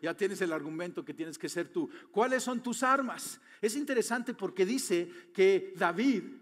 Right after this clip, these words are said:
o sea, tomó primero su bastón. Es lo primero.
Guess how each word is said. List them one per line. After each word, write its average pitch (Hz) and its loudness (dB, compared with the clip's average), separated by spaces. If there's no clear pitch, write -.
o 139 -16
sea, 175 -4
tomó 220 0
primero 220 2
su 202 -6
bastón. 190 0
Es 175 -10
lo 190 -2
primero. 170 -4